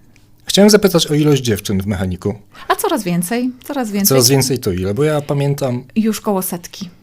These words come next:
Speaker 1: Pamiętam
Speaker 2: No, myślę, że
Speaker 1: początek
Speaker 2: tak.
Speaker 1: lat dziewięćdziesiątych.
Speaker 2: I dwie dziewczyny.
Speaker 1: Były dwie.
Speaker 2: Tak, tak, to słyszałam właśnie ostatnio. Też, y, był pan, który kończył w tych latach i mówił, że,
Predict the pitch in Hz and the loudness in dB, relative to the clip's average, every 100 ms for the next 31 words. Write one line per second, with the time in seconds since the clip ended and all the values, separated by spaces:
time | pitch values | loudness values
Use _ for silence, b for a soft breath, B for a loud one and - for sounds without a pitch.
0 | _ - _ _ _ _ _ _ _ B | _ -20 _ _ _ _ _ _ _ B
1 | B B B B B - 110 113 123 120 | B B B B B -6 0 0 2 0
2 | 113 226 120 117 113 107 104 98 101 98 | 0 0 0 0 -4 -6 -6 -4 -6 -4
3 | 101 101 - 90 85 98 104 - - 226 | -4 -4 -4 -6 -6 -6 -6 -8 -8 -8
4 | 220 208 196 - 202 - 113 107 92 87 | -6 -8 -8 -10 -10 -6 -2 -2 -4 -8
5 | 85 - _ - 214 202 - - - 226 | -10 -14 _ -16 -16 -16 -20 -16 -8 -8
6 | - 233 247 233 214 208 208 208 226 226 | -8 -10 -8 -6 -8 -8 -8 -6 -6 -6
7 | 208 220 - 226 214 202 208 202 220 220 | -6 -6 -8 -8 -8 -6 -8 -6 -4 -4
8 | - 208 202 B B B 240 214 214 - | -4 -10 -10 B B B 0 0 -2 -10
9 | 196 - 208 208 208 262 277 - - 226 | -14 -10 -8 -8 -6 -8 -8 -10 -2 0
10 | 226 220 214 208 | 2 -2 -6 -6